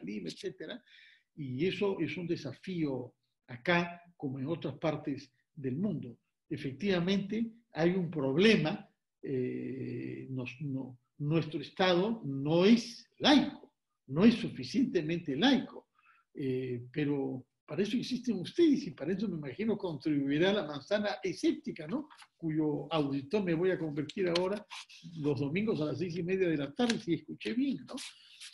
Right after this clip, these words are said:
Ustedes tienen una enorme tarea, por eso estoy tan contento de oír y de compartir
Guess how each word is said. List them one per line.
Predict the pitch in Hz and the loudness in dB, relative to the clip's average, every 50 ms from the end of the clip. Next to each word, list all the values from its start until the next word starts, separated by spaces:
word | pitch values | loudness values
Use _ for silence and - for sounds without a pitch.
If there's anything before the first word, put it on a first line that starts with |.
| - - | -12 -8
Ustedes | 151 127 - - 254 247 233 - | -8 -8 4 8 8 8 10 10
tienen | - 247 240 233 | 6 6 8 8
una | 233 220 214 208 | 6 6 4 4
enorme | 202 226 226 233 226 226 208 202 | 4 4 4 4 4 2 0 0
tarea, | - 196 185 208 269 294 262 190 156 - | 0 2 4 6 6 8 6 6 4 2
por | - 170 214 | 0 0 0
eso | 226 226 247 | 0 0 -2
estoy | - - - 208 | -2 -2 -6 -4
tan | - - 226 - | -2 0 -2 -2
contento | - 165 147 139 - 214 208 202 214 190 | -2 -8 -10 -6 -6 -6 -4 -2 -4 -4
de | 156 147 | -2 -2
oír | 143 156 196 240 247 226 185 156 | -2 2 4 6 6 6 4 2
y | 156 151 | 0 0
de | 143 135 - | 0 -2 -4
compartir | - - - - - 156 135 - - 226 220 208 - | -6 -14 -12 -6 -6 -6 -4 -2 -2 -2 -2 -2 -6